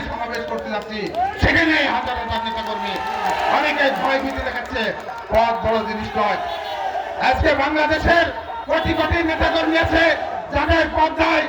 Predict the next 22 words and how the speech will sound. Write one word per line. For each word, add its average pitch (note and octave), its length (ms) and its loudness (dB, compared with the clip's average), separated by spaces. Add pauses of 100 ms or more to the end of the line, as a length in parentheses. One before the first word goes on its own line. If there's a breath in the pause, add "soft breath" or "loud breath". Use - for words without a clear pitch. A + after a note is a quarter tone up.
(320)
তারাই E4+ 380 2
সতেরো D4 360 0
বছর C#4 280 0
রাস্তায় - 380 -4
ছিল। B3+ 120 -6 (460)
লালপুর C4 420 4
বাগাতিপাড়াতেও B3 760 0
দেখেছি, G#3+ 340 -2 (720)
যাদেরকে C4 400 4 (120)
পদ C4 220 4
দেওয়া - 180 4
হয়েছে, D#4 260 2 (600)
আপনারা D4+ 300 0 (100)
কয়দিন C#4+ 420 0
রাস্তায় B3+ 380 -2
ছিলেন, - 280 0 (380)
কয়দিন D#4+ 400 4 (100)
জেল D#4+ 220 2
কেটেছেন, C#4 500 2 (400)
কয়দিন D#4 400 2 (380)
কর্মীদের C#4 480 2
দেখেছেন B3+ 400 2